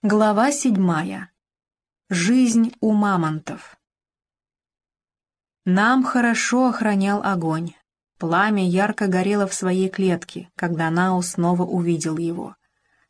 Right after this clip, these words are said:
И хотя усталость вождя дошла до предела, хотя рана кусала его тело как волк, а в голове лихорадочно шумело, сын леопарда был счастлив.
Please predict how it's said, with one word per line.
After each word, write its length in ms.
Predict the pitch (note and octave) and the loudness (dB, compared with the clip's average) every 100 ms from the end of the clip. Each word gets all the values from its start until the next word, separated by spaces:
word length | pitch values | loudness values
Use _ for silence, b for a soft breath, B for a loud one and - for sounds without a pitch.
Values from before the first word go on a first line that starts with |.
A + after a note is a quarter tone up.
| _ | _
И 120 | G3+ | 0
хотя 380 | A#3 A3+ B3 A#3+ | 0 0 0 -2
усталость 720 | G3+ F#3 - A#3 A3 - G3+ | -2 -4 -4 -2 -2 -2 -2
вождя 400 | G3 F#3+ F#3+ G#3+ | -2 -2 -2 -2
дошла 380 | F#3+ - G3+ | -2 -2 -2
до 100 | G3 | -2
предела, 680 | F3+ E3+ E3 F3+ B3+ A#3 - _ _ _ _ | -4 -4 -4 -2 -4 -4 -10 _ _ _ _
хотя 360 | - G3 F#3+ G#3 | -4 -4 0 2
рана 280 | A3 A#3 G#3+ | 2 2 0
кусала 420 | G#3+ G3 A3 G#3+ | -2 -2 0 0
его 220 | G3+ G3 | 0 0
тело 280 | F#3+ A3 G#3 | -2 -2 -2
как 220 | G3 F3+ | -4 -6
волк, 540 | F3 F3+ C4 A#3+ - - _ | -4 0 0 0 -4 -18 _
а 100 | F#3 | -4
в 60 | F3 | -2
голове 380 | F#3 F3+ F3 A3 | 0 0 2 0
лихорадочно 760 | G3+ - F3 G3 F3+ - E3 | -2 -2 -2 0 -2 -4 -6
шумело, 580 | - E3+ E3+ A#3+ C4 B3 - _ _ _ | -6 -4 -2 0 0 -4 -8 _ _ _
сын 340 | - - D4 | -8 -2 2
леопарда 720 | B3+ G#3+ G3+ - A3 A3+ G3 | 2 0 -2 0 0 0 -2
был 260 | F#3 F3+ F#3+ | -2 0 -2
счастлив. 760 | F3 - - E3 D#3+ - - | -2 -4 -2 -2 -2 -6 -10